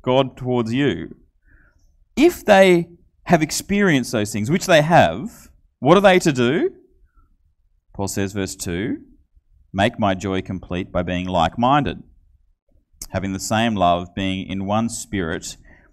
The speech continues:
and of one mind." He's saying, if you've experienced those things that you have, then think this way. Um, the unity that they have of sh-,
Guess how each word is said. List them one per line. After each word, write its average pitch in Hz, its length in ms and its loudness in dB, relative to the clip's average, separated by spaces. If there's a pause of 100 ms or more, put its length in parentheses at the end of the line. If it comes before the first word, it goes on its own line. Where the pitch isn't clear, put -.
(180)
and 101 160 -2
of 98 100 -6
one 101 420 -2
mind." 113 560 4
He's 98 180 -6
saying, 107 440 -4 (360)
if - 480 -8
you've 208 160 0
experienced 139 400 -2
those 113 140 -4
things 98 200 -4
that 95 100 -6
you 95 80 -8
have, 92 180 -4
then 135 360 -2 (280)
think 165 380 0
this 143 360 0
way. 156 400 6 (1800)
Um, 113 340 2
the 131 120 4
unity 180 760 2
that 135 340 0
they 139 200 8
have 147 480 6
of 123 340 0
sh-, - 160 -18